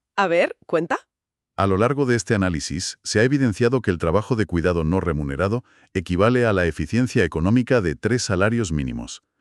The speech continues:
Speaker 2: Además, hemos comprobado que la gestión informal en las ollas comunes logra alimentar a comunidades enteras administrando la más extrema escasez.
Speaker 1: ¿Milagros diarios?
Speaker 2: Eso es. Siendo así, cabría preguntarse,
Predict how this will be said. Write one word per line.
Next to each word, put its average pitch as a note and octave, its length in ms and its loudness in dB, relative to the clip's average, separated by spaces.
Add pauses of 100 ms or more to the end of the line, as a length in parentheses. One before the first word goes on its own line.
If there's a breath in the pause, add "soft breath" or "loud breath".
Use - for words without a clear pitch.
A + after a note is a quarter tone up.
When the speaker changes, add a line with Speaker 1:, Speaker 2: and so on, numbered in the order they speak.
(260 soft breath)
Speaker 2:
Además, E2+ 460 -2 (240 loud breath)
hemos F#2+ 240 0
comprobado G2 500 2
que G#2 120 -2
la D#2+ 100 0
gestión F#2 320 -2
informal F#2+ 480 0
en C#2+ 100 -4
las B1+ 140 -8
ollas D#2 240 -4
comunes F#2 480 -2 (260 soft breath)
logra A#2+ 360 2
alimentar F2+ 500 0
a B2 60 -2
comunidades E2+ 680 -2
enteras F#2+ 460 0 (240 soft breath)
administrando G2 640 0
la D#2+ 100 -2
más F2 320 -2
extrema F#2+ 540 -2
escasez. - 560 -8 (160)
Speaker 1:
¿Milagros E3+ 520 -2
diarios? G3 580 -4 (160)
Speaker 2:
Eso F#2+ 380 -4
es. - 220 -12 (400 loud breath)
Siendo F#2+ 340 2
así, A2+ 380 0
cabría F2 400 0
preguntarse, D2+ 800 -6